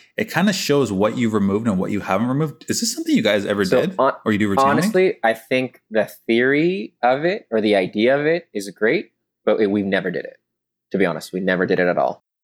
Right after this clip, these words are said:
Speaker 1: Why do you think that is? Because we never did it either, but it sounds
Speaker 2: It
Speaker 1: really
Speaker 2: sounds legit.
Speaker 1: smart
Speaker 2: It does.
Speaker 1: to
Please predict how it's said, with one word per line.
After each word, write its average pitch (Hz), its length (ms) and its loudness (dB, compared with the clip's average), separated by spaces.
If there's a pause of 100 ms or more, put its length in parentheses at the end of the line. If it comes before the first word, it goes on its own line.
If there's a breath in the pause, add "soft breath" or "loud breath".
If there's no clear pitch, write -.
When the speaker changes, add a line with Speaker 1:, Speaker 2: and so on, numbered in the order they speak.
Speaker 1:
Why 117 240 0
do 240 80 2
you 240 40 0
think 254 120 2
that 160 140 2
is? 113 160 0
Because 107 280 0
we 104 160 0
never 170 240 0
did 117 160 -2
it 101 160 -2
either, 107 340 0
but 117 220 -2
it 135 100 0
sounds 247 480 0
Speaker 2:
It 110 60 -6
Speaker 1:
really 127 220 2
Speaker 2:
sounds 147 160 2
legit. 147 420 0
Speaker 1:
smart 196 320 0
Speaker 2:
It 110 40 2
does. 110 200 2
Speaker 1:
to 90 60 2